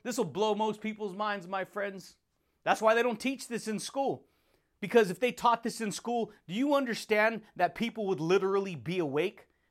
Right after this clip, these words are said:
People would, like, learn how reality truly works? <laughs> Yeah, buddy, dude. But guess what? They don't teach this in school.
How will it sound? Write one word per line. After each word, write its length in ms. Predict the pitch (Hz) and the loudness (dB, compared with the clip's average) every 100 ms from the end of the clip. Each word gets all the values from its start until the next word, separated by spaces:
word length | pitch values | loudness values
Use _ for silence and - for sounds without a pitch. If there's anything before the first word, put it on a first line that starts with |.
| _ | _
People 320 | 233 240 247 | -4 -2 0
would, 140 | 220 202 | 0 4
like, 300 | 196 160 - _ - | 2 2 -8 _ -12
learn 460 | 127 160 202 208 | -2 0 0 2
how 180 | 202 190 | 4 4
reality 520 | 175 175 175 180 170 | 4 4 4 2 -2
truly 360 | - 196 175 170 | -8 -8 -6 -4
works? 460 | 147 190 214 - - | -2 -2 -2 -12 -20
<laughs> 1500 | _ _ _ _ - - - 571 - - - - 185 196 156 - - - - 156 - | _ _ _ _ -20 -2 4 4 4 -4 -4 -4 -4 -2 -4 -8 -20 -20 -20 -20 -18
Yeah, 520 | 101 143 180 196 202 | -8 -2 4 6 6
buddy, 440 | 180 165 196 175 156 | 4 6 6 6 2
dude. 300 | 131 202 - - | 0 0 -2 -2
But 180 | 220 226 | 0 2
guess 280 | 269 254 - | 2 2 0
what? 340 | 247 302 - _ | 2 2 0 _
They 120 | 208 269 | 0 2
don't 200 | 269 214 | 0 -2
teach 260 | 285 269 | -4 -4
this 240 | 240 220 208 | -6 -4 -4
in 120 | 185 | -8
school. 440 | - 196 156 127 | -6 -4 -4 -6